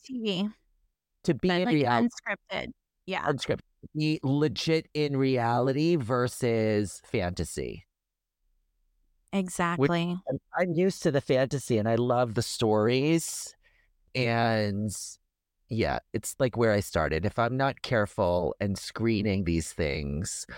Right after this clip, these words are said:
Speaker 2: I can easily get sucked up into that narrative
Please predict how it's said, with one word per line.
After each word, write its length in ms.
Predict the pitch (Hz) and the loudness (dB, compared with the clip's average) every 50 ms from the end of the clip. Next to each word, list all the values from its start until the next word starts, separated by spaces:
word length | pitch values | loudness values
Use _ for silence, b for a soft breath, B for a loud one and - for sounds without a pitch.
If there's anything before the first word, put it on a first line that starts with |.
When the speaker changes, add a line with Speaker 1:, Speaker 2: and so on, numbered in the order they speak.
| B B | B B
Speaker 2:
I 100 | B 110 | B -4
can 200 | 107 - 127 117 - | -2 -2 -2 -2 0
easily 380 | - 117 117 110 - 120 120 117 | 0 0 0 0 2 2 0 2
get 260 | 95 - 110 90 - | 2 0 -2 -4 -4
sucked 400 | - - - 117 95 - _ - | -8 -6 -4 -4 -4 -4 _ -4
up 200 | 90 82 - - | -4 -2 -2 -2
into 220 | 87 95 - 107 | -4 -2 0 2
that 200 | 98 92 82 76 | 2 2 2 2
narrative 800 | 90 95 87 85 95 101 101 123 135 143 147 165 170 - - - | 0 0 2 2 2 2 2 2 2 2 2 0 -2 -4 -10 -18